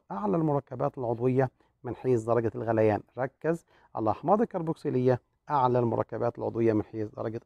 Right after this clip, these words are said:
الغليان. علل، بنقول لقدرتها على تكوين روابط هيدروجينية بشكل أكبر. ركز دائمًا أن الأحماض أعلى من حيث درجة الغليان. تعال نشوف مع بعض المثال الآتي. بيقول لي: "رتب المركبات الآتية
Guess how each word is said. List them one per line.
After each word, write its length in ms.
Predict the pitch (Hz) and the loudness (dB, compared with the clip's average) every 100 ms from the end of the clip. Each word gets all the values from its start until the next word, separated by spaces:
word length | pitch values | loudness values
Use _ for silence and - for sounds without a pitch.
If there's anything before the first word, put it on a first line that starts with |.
| - | -14
الغليان. 360 | 131 117 95 - _ | -8 -4 -4 -6 _
علل، 460 | 107 107 110 165 214 _ _ _ _ _ _ _ _ _ _ _ 165 | -8 -2 2 2 0 _ _ _ _ _ _ _ _ _ _ _ -8
بنقول 380 | 165 180 208 | 2 6 6
لقدرتها 480 | 180 - 131 139 135 | 4 0 -4 -2 0
على 220 | 123 120 | 4 4
تكوين 360 | 113 113 120 123 | 2 -6 -4 0
روابط 300 | 110 120 120 - | 6 6 4 -4
هيدروجينية 520 | 110 107 101 110 110 | -8 -8 -2 0 0
بشكل 460 | 107 - 107 113 110 - | -4 -10 -10 -12 -14 -14
أكبر. 540 | - 104 107 107 107 - _ _ 135 | -16 -10 -6 -4 -4 -8 _ _ -8
ركز 300 | 135 131 113 | -8 -10 -8
دائمًا 360 | 123 160 208 - | -2 4 2 2
أن 120 | 131 | -4
الأحماض 440 | - - - 107 110 123 | -4 -6 -2 -4 -4 -4
أعلى 360 | 110 107 120 - | 0 2 2 0
من 160 | 123 101 | -10 -12
حيث 220 | 113 104 | -6 -4
درجة 320 | 107 104 110 - | -4 -4 -6 -8
الغليان. 400 | 123 107 98 82 _ _ _ _ _ | -12 -12 -12 -16 _ _ _ _ _
تعال 180 | 123 113 | -2 -2
نشوف 300 | - 110 107 | -4 -10 -6
مع 60 | |
بعض 200 | 110 107 | -2 0
المثال 440 | 101 104 - 104 98 | -2 -4 -6 -6 -6
الآتي. 420 | 117 143 202 226 _ _ _ - | -4 -4 -2 -4 _ _ _ -4
بيقول 200 | 117 110 | 0 2
لي: 180 | 117 - | 0 0
"رتب 340 | 151 - 254 - | -4 -4 -8 -4
المركبات 600 | 135 117 - 104 107 - | -2 -2 -2 -4 -4 -6
الآتية 440 | - 101 156 208 | -10 -6 0 0